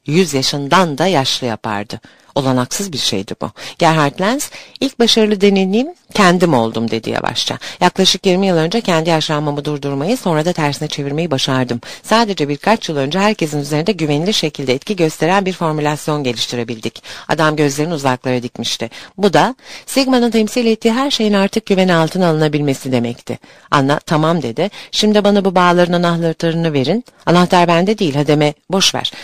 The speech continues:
Anna makineliği sağ eline geçirdi. Cebinden bir kağıt atacı çıkardı ve beni kurtardı.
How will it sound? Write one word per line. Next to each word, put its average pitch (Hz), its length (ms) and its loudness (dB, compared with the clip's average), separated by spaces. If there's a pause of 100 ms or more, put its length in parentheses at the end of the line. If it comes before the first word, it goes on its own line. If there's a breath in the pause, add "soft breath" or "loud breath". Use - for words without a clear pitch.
(140)
Anna 185 380 4
makineliği 165 480 -4
sağ 160 240 0
eline 127 180 0
geçirdi. 135 480 -4
Cebinden 147 440 0
bir 139 60 0
kağıt 147 320 -2
atacı 135 300 -6
çıkardı 135 540 -2
ve 175 140 0
beni 180 180 0
kurtardı. 127 580 -2